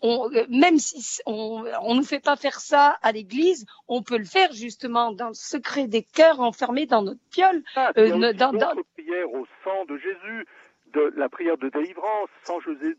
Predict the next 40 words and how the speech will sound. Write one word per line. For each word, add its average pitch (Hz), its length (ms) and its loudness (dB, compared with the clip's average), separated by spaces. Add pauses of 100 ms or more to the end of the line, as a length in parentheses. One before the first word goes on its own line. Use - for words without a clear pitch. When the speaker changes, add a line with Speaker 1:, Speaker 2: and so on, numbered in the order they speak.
(120)
Speaker 2:
de 156 120 -4
Jésus 151 320 -8
délivre-moi, 160 680 -4 (120)
sang 151 140 -8
de 143 120 -14
Jésus 139 280 -16
purifie-moi, 160 640 -4 (200)
on 156 120 -4
peut 190 160 -2
la 196 100 2
Speaker 1:
Bien 196 80 -4
Speaker 2:
faire, 185 280 0
Speaker 1:
sûr. 135 120 -14
Speaker 2:
ce - 60 -16
qui 139 80 -6
est - 100 -6
extraordinaire 127 680 -6 (100)
pour 214 160 -6
soi-même, 226 440 -6 (300)
mais 156 180 -4
aussi 202 320 -4
pour 156 240 -4
une 170 140 -8
personne 214 600 -4
que - 100 -8
l'on 143 140 -4
peut 156 240 -6
nommer. 214 360 -6 (440)
Donc 170 180 -4
si - 180 -20
tout 247 140 -10
le 240 60 -10
monde 254 220 -4
faisait 143 260 -4
ça, 113 220 -6 (680)
mais 131 200 -6
on, 135 180 -6
on, 131 140 -8 (160)
on 123 40 -10
pourrait 147 520 -6